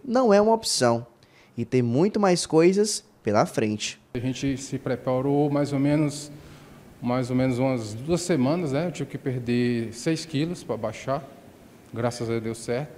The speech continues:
Speaker 2: porque tem todo um processo, né? Ah, não é só chegar lá e lutar.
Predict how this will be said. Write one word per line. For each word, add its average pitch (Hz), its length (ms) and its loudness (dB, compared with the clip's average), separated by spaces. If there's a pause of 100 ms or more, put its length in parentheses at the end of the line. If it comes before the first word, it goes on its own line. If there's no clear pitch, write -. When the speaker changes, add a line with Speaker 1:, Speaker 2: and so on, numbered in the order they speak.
(120)
Speaker 2:
porque - 160 -6
tem 127 180 -2
todo 160 280 -2
um 175 60 -4
processo, 180 600 -4
né? 147 140 -6 (420)
Ah, 131 240 0
não 131 200 0
é 170 80 0
só 165 200 -2
chegar 135 380 -2
lá 139 180 2
e 165 60 0
lutar. 170 500 -4